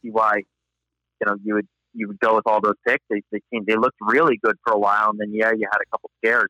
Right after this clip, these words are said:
but, um, you know, that was, uh, really good choices, really good choices. So I, I'm gonna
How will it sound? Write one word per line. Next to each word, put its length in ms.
but, 200
um, 440
you 120
know, 180
that 100
was, 140
uh, 80
really 200
good 140
choices, 240
really 180
good 180
choices. 220
So 180
I, 300
I'm 100
gonna 140